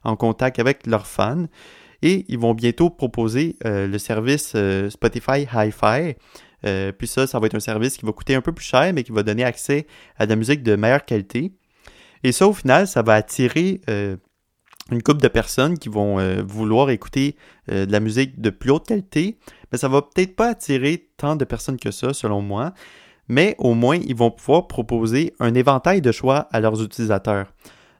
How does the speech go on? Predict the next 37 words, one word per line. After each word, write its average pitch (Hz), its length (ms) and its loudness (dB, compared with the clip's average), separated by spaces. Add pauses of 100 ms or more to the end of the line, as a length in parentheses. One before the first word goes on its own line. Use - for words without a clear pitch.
(140)
Donc, 117 220 2
par 117 120 0
exemple, 135 320 0
quelqu'un 135 400 2
qui, - 240 -4
euh, 101 220 0
lui, 120 180 -6
ça 117 160 0
lui 104 60 -4
dérange 107 440 0
pas 135 240 2
d'avoir 110 320 4
des 113 120 -4
publicités 123 720 -4 (320)
ou, 101 200 -2
euh, 92 260 -2 (260)
ça, 107 280 -2
il - 180 -6
veut 123 140 4
pas 185 120 4
payer 135 280 2
pour 123 160 -2
écouter - 200 -6
de 127 60 -2
la 117 60 2
musique, 110 340 -4
il 110 80 -10
peut 160 320 0
seulement 139 360 0
utiliser 135 600 0
le 113 140 -2
service 120 580 -4 (340)
gratuit 123 420 -2
de 127 80 0
Spotify 117 640 -2 (420)
et, 107 220 2
euh, 95 400 2